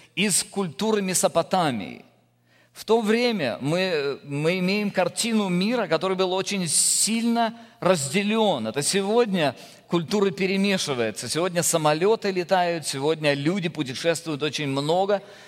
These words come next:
сегодня интернет есть, различные средства связи, в котором культурные барьеры, они, они, э, размываются. В то время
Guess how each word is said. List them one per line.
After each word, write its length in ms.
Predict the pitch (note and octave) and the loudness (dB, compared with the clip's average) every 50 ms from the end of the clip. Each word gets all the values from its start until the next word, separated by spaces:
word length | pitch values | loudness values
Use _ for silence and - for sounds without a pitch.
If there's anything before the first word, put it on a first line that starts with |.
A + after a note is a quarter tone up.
| - - - | -20 -14 -10
сегодня 500 | - - D#3+ D#3 E3+ F#3 F#3 E3+ F3 E3+ | -6 -4 -2 0 2 0 2 2 0 0
интернет 720 | C#3 F3 E3 D#3+ - D3 C#3 D3 D#3 F3+ G#3 G#3+ G#3 - G3 | 0 0 0 0 0 -2 0 0 0 2 2 2 0 -2 -4
есть, 380 | G3+ G3+ G3 F#3+ F3 - - | 0 0 0 0 0 -2 -2
различные 640 | C#3+ C3+ C3+ C3+ C3+ F3 F#3+ E3+ - - E3 D3+ C3 | 0 0 0 0 -2 -2 -2 -2 -2 -2 -2 -2 -2
средства 440 | - D#3 E3 D3 - - C#3 C#3 | 0 0 0 0 -2 -2 -4 -4
связи, 540 | B2+ - - D#3 F#3 G3+ A3+ G#3 E3+ F3+ - - - - - - | -4 -4 -4 -2 0 2 2 0 0 -4 -6 -6 -12 -20 -20 -20
в 60 | - - | -4 0
котором 520 | F3 E3 E3 G3 G3+ G3+ F#3+ F3 D3 A#2+ | 0 2 4 4 2 2 0 -4 -6 0
культурные 600 | - E3+ F3 D#3 - - A3 G#3+ G3 G3 F3+ F3 | 2 2 2 2 0 0 0 0 2 2 2 0
барьеры, 580 | D#3+ C#3+ D#3+ D#3 D3 D3+ E3 F#3 G#3 G3+ F#3+ F#3+ | 2 2 2 2 2 2 2 2 2 2 2 2
они, 460 | - D3+ D#3 D#3 D#3+ E3 F3 F3 E3 E3 - - - - - - - | 2 2 0 0 0 -2 -2 -2 -2 -4 -8 -16 -20 -20 -20 -10 -2
они, 540 | - C#3 C#3+ D3+ D3+ D#3 D#3 D#3 D3+ D3+ D3 | 0 0 2 2 0 0 0 0 0 2 2
э, 380 | C#3+ C#3+ C#3 C3+ C3+ C#3 C3+ | 2 2 2 0 0 0 0
размываются. 920 | C#3 D3+ - D3+ F3 F3+ F3+ G#3 G3+ F3+ D3+ B2 A2 G2+ - - A#2+ F2+ - - - - - - _ | -2 -2 0 2 2 4 4 4 2 2 0 -2 -4 -6 -6 -6 -6 -8 -8 -10 -18 -20 -20 -20 _
В 120 | - - | -20 -2
то 160 | - G#3+ B3 C4 | 2 2 2 4
время 500 | A#3 A#3+ A#3+ A#3 A3 F#3 D#3+ B2+ - | 4 2 2 2 2 0 0 0 -2